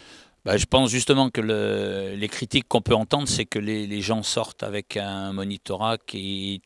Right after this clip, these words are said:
techniquement et pédagogiquement n'est pas norm-, forcément d'un très haut niveau. Et c'est justement le, l'objectif de notre formation, c'est de leur permettre de faire une formation continue derrière le monitorat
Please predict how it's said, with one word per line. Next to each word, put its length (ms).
techniquement 560
et 60
pédagogiquement 800
n'est 80
pas 160
norm-, 360
forcément 480
d'un 240
très 180
haut 120
niveau. 240
Et 20
c'est 100
justement 380
le, 220
l'objectif 440
de 120
notre 160
formation, 480
c'est 160
de 20
leur 140
permettre 320
de 80
faire 220
une 100
formation 380
continue 420
derrière 320
le 40
monitorat 520